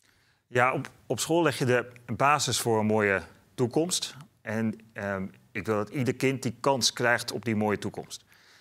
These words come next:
En dat is iets wat heel makkelijk gezegd is. Maar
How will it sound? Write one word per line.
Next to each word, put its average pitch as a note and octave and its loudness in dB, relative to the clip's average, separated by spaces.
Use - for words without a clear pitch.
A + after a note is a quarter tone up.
En G#2+ -2
dat D3+ 2
is C#3+ 0
iets C3+ 0
wat A#2+ 2
heel A#2 4
makkelijk A2 0
gezegd F#2+ 0
is. A2+ 0
Maar A#2 2